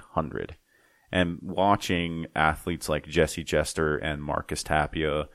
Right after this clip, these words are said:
who are a lot stronger than me, and, and other athletes out there that I know are a lot stronger than me, those were just the ones that came to mind. You know, they struggle with that three hundred pound bag. So I think I could have gotten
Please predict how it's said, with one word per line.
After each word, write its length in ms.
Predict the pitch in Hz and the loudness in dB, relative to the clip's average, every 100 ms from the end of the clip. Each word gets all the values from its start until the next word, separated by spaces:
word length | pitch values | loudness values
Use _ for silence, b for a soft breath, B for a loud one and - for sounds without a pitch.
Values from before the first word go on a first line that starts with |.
| B B B B B - | B B B B B 0
who 120 | 98 | 4
are 340 | 85 80 80 - | 4 2 -2 0
a 60 | 78 | 6
lot 240 | 87 - | 8 6
stronger 560 | - - 92 95 78 76 | 2 2 2 4 2 0
than 160 | 73 | -2
me, 260 | 73 71 78 | -4 -4 -6
and, 220 | 80 80 - | -4 -4 -2
and 180 | 98 98 | 0 6
other 260 | 117 107 - | 8 8 4
athletes 400 | 73 - 80 71 | 0 -2 -2 0
out 100 | 69 | 0
there 140 | 73 | -2
that 120 | 73 | -2
I 40 | 73 | -2
know 140 | 73 | -2
are 140 | 71 71 | -2 -4
a 40 | |
lot 180 | 67 - | -6 -4
stronger 240 | 80 76 | -2 -2
than 120 | 73 | -2
me, 80 | 78 | -2
those 240 | 73 76 69 | 0 -2 -2
were 80 | |
just 220 | 69 73 - | -6 -6 -4
the 60 | |
ones 280 | 71 71 71 | -6 -6 -8
that 100 | 76 | -10
came 240 | - 76 73 | -6 -8 -6
to 80 | |
mind. 420 | 71 76 76 71 69 b b b b b b b b _ - | -2 0 0 -2 -8 b b b b b b b b _ -2
You 80 | 85 | 4
know, 40 | |
they 120 | 87 | 6
struggle 300 | 123 98 92 73 | 6 6 6 4
with 100 | 73 | 0
that 120 | 62 | -2
three 140 | 85 | -2
hundred 160 | 76 69 | -2 -2
pound 260 | - 71 | -4 -4
bag. 360 | 69 62 60 - - | -2 -2 -4 -8 -10
So 160 | - 82 | 0 2
I 80 | |
think 300 | 80 - 123 | 2 0 2
I 80 | 107 | 2
could 180 | - 90 | 2 0
have 140 | 82 - | -2 2
gotten 500 | 80 - 87 85 | 2 0 -4 -8